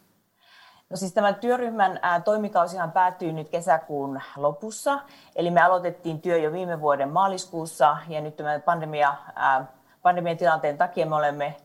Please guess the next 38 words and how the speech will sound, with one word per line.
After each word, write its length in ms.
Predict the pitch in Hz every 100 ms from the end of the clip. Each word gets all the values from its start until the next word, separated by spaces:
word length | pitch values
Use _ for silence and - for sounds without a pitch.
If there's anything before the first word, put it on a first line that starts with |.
| _ - _ _ -
tota, 220 | 143 143
tehneet 400 | 165 170 156 147
koko 220 | 156 160
ajan 220 | 147 143
työtä 460 | 143 151 147 131 131 - - -
etänä, 440 | 196 202 190 160 170
mutta 280 | 165 160
työ 220 | 156 208 202
on 120 | 175
edennyt 380 | 180 180 160 -
ihan 280 | 165 151
hyvin, 320 | 165 156 151 143
ja, 200 | 139 -
ja 100 | 143
kyllä 200 | 165 151
mä 240 | 147 139
olen 340 | 147 147 143 - _ - _ -
tota, 380 | 143 139 139 147 165
uskon, 380 | - 226 - 175
että 300 | 160 160 151
et, 340 | - 156 - -
et, 300 | - - _ -
eh, 260 | 147 143
se 280 | 143 151 147 -
työ 160 | 190 175
valmistuu 800 | 175 175 165 165 156 143 143 -
tähän 340 | 139 147 139 135
toimikauden 680 | 156 151 151 143 139 143 - - -
loppuun 400 | 196 214 214 175
mennessä 540 | 165 160 156 160 170 143
ja 140 | 151
tarkoitus 520 | 160 160 160 156 156
olisi, 300 | 156 151 151
että 300 | 143 - 139
et, 240 | 123 139 139
et 140 | 135
sitten 320 | 147 139 139
olisi 320 | 139 143 -